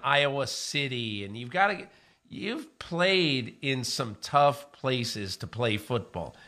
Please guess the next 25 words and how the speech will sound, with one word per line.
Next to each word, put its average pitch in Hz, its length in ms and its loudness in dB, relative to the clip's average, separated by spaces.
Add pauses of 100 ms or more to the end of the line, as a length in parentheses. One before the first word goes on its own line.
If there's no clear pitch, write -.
(140)
So 147 440 4 (140)
that 190 320 4 (100)
is 147 180 -4
an 139 120 -4
advantage 113 500 -6
for 95 160 -12
him. 78 240 -10 (800)
And 139 100 -2
secondly, 131 920 0 (680)
I, 156 100 6
I, 160 180 4 (100)
I'll 170 120 2
just 175 300 -2
give 220 200 -2
you 185 120 2
a 165 40 2
little 160 280 2
window 123 680 0
into 107 580 -4 (280)
what 127 160 4
I 127 160 6
saw 123 360 2
after 110 400 2
the 98 100 -8
game. 90 420 -8